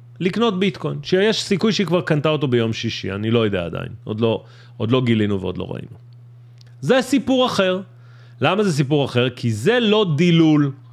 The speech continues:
היא לא מוציאה יותר מניות החוצה, היא לא לוקחת את הפיצה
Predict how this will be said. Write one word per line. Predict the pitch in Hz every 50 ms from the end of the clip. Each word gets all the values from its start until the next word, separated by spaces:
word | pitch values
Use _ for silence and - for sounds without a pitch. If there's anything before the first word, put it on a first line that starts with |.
| - - - - - - - - -
היא | - 143 151
לא | 156 175 196 226 254 269 262 240 202
מוציאה | 190 190 180 - - - - 180 185 190 202 202
יותר | 202 185 - - - 165 160 156
מניות | 160 156 151 143 139 135 135 -
החוצה, | 113 113 - 131 120 - 120
היא | 110 123
לא | 151 185 220
לוקחת | 226 - 214 208 - 208 202 160
את | 190 - 180
הפיצה | 156 - - 160 175 175 170 - - 175 165 156